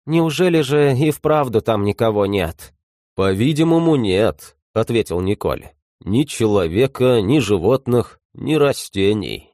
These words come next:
Впрочем, если атмосфера и в самом деле скопляется в ущельях, в глубине цирков или, наконец, на противоположном от нас полушарии, то мы ещё не можем ничего утверждать положительно». «Известно», заметил Барбикен,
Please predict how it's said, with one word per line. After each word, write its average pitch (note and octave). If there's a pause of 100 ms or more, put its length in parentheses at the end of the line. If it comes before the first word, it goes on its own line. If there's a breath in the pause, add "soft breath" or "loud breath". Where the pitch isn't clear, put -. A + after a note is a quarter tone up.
(320)
Впрочем, D3+
если C3+
атмосфера C3+
и C#3+
в C#3
самом D3+
деле C3
скопляется B2+
в A#2
ущельях, C#3+
в G2+
глубине F3+
цирков C3+
или, G#2
наконец, G#2
на A2
противоположном D3
от A2+
нас B2
полушарии, G#2+ (140)
то -
мы -
ещё E3
не F3+
можем E3+
ничего C#3
утверждать A2
положительно». E2 (720)
«Известно», C#3 (100)
заметил G#2
Барбикен, A2